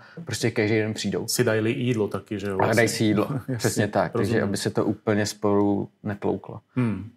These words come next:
Speaker 1: No, takže, eh, a právě díky tomu, že to vychází z těch klasik, tak ty klasiky jsou ověřený sto let a víme, že fungujou. A když jim dáme jako hezký, hezký twist, někdy i třeba trošku vzdálenější, tak prostě víme, že to bude fungovat a bude se to
Speaker 2: Hmm.
Speaker 1: devíti z deseti lidem prostě líbit.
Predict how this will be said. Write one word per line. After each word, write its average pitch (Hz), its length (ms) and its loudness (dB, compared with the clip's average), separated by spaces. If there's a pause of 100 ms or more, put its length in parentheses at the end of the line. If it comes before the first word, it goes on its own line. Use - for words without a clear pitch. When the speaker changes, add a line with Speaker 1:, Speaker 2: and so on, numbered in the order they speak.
Speaker 1:
No, 98 300 -8
takže, 98 280 -4 (140)
eh, 107 280 4
a 117 100 4
právě 123 320 6
díky 123 220 2
tomu, 127 320 4
že 113 80 -2
to 131 140 4
vychází 120 380 4
z 113 80 -4
těch 127 140 0
klasik, 113 400 0 (220)
tak 104 140 -2
ty 127 120 4
klasiky 113 400 0
jsou 113 240 2
ověřený 117 680 2 (220)
sto - 240 2
let 107 320 2 (460)
a 117 60 6
víme, 117 240 4
že 120 100 2
fungujou. 101 560 2
A 107 40 2
když 104 160 -6
jim 117 100 2
dáme 110 260 2
jako 110 200 0
hezký, 113 580 2
hezký 110 360 0
twist, 107 360 0
někdy 107 200 0
i 123 80 6
třeba 120 240 2
trošku 117 280 -2
vzdálenější, 117 640 2 (240)
tak 107 140 -4
prostě 107 240 -2
víme, 110 220 2
že 104 80 -2
to 110 140 -2
bude 110 160 2
fungovat 110 480 2
a 104 60 4
bude 110 220 2
se 110 160 0
to 113 160 4
Speaker 2:
Hmm. 90 100 -6 (200)
Speaker 1:
devíti 113 380 4
z 110 40 2
deseti 110 360 -2
lidem 104 240 2
prostě 101 260 -8
líbit. 95 280 -4